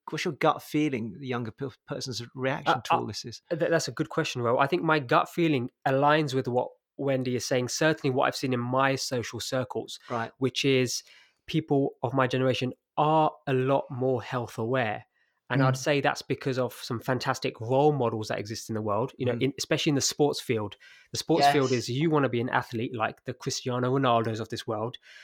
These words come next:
Speaker 2: Uh, recently, he publicly moved the, uh, soda company's bottle. So he was being interviewed after the game. He moved the soda bottle out of the frame on the
Speaker 1: Really?
Speaker 2: video, which he got in trouble with.
Speaker 3: Yes.
Speaker 2: And
Speaker 1: He
Speaker 2: then
Speaker 1: got in trouble with?
Speaker 2: and then he put the
Speaker 3: Yeah.
Speaker 2: water bottle,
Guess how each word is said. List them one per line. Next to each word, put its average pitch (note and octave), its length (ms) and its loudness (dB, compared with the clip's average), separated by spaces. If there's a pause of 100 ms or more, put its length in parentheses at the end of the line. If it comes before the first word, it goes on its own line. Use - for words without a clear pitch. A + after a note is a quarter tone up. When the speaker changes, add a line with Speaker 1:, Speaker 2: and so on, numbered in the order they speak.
(300)
Speaker 2:
Uh, A#2+ 160 4
recently, B2+ 540 2
he B2 340 0
publicly B2 840 -2 (240)
moved B2 560 0
the, A#2 440 -4
uh, B2+ 140 -4
soda C3+ 640 2 (500)
company's A#2+ 460 -2
bottle. B2+ 540 0
So - 140 -4
he C3+ 100 2
was B2 100 4
being B2+ 140 0
interviewed A#2+ 340 0
after A2+ 280 2
the A2+ 40 -2
game. B2+ 420 0 (180)
He B2+ 120 -8
moved D3 280 -2
the C#3 60 -4
soda B2+ 280 -6
bottle A#2 480 -10 (440)
out D3+ 240 2
of B2+ 120 -12
the C3+ 80 -10
frame B2 440 -8
on C#3+ 100 -12
the G3 80 4
Speaker 1:
Really? B3 140 -2
Speaker 2:
video, B2+ 280 -2
which C3+ 200 -8
he F3+ 40 -2
got D#3+ 140 0
in D#3 80 -2
trouble D#3+ 240 2
with. B2+ 60 2 (100)
Speaker 3:
Yes. - 200 -12
Speaker 2:
And C3 80 2
Speaker 1:
He F3+ 60 2
Speaker 2:
then - 60 0
Speaker 1:
got A3 100 4
in G3 60 2
trouble G#3+ 300 2
with? C3+ 120 0
Speaker 2:
and C#3+ 100 0
then D3+ 60 2
he D3+ 60 2
put - 160 -6
the D#3+ 80 2
Speaker 3:
Yeah. D#3 160 4
Speaker 2:
water G3 260 2
bottle, C#3+ 580 -2